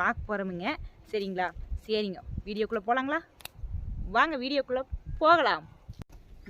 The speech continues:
என்ன மணி சொல்ற, மாட்டுக்கு சீரண கோளாறு வருமா? அட, கிட்டத்தட்ட நான் ஏற்கனவே சொன்ன மாதிரி தானுங்க, மாடு மனுஷனும் ஒண்ணு தானுங்கோ. சரிங்களா? நம்ம மனுஷனுக்கு என்னெல்லாம் இருக்கோ, அதே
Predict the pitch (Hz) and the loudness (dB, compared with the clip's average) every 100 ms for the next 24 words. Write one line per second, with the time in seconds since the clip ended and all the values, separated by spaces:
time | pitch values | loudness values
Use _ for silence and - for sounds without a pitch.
0 | 190 247 415 415 381 285 233 180 202 320 | 0 4 6 4 4 2 0 2 4 6
1 | 320 170 - - - - 190 226 349 415 | 4 2 -4 -20 -20 -10 0 2 2 2
2 | 330 226 466 571 - - - - 415 494 | 0 2 0 0 -10 -20 -2 4 4 4
3 | 480 415 370 320 294 339 285 165 156 - | 2 4 6 6 6 4 4 2 -2 -12
4 | - - - 180 208 220 226 - - - | -20 -8 -2 2 2 2 0 -12 -20 -6
5 | 240 233 233 233 339 254 220 240 247 320 | -4 -2 -2 0 2 2 0 0 0 0
6 | 214 220 240 202 214 202 175 - - - | 0 4 6 4 0 -4 -8 -10 -20 -18
7 | - 196 233 320 269 208 196 240 240 196 | -2 4 6 6 6 4 2 0 0 0
8 | 202 196 180 185 156 - - - 180 180 | -2 -2 -2 -2 -4 -8 -18 -8 -6 -4
9 | 175 160 - - - - 180 180 190 294 | -4 -4 -8 -20 -18 -10 -6 -2 2 2
10 | 392 415 254 262 262 277 233 208 254 196 | 2 2 4 4 6 6 4 4 4 4